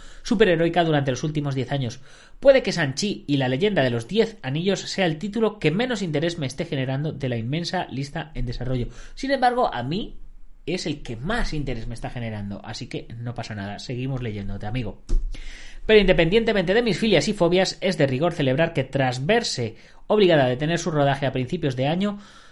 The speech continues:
debido a la funesta pandemia de coronavirus y retrasar su fecha de estreno a mes de julio de dos mil veintiuno, el largometraje,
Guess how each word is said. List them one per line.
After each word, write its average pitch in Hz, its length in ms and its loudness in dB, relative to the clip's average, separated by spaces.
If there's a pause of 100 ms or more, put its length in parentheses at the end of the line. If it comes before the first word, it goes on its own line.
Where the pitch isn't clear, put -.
(140)
debido 143 460 4
a 135 60 -2
la 135 120 0
funesta 151 360 -2
pandemia 147 340 0
de 135 100 4
coronavirus 139 600 2
y 233 120 -2
retrasar 185 360 0
su 139 140 -4
fecha 202 260 -2
de 117 60 2
estreno 151 560 -2
a 120 120 -4
mes 170 300 0
de 123 100 0
julio 160 360 0
de 151 120 2
dos 131 200 -2
mil 156 140 0
veintiuno, 135 440 -2
el 226 140 -2
largometraje, 151 640 -2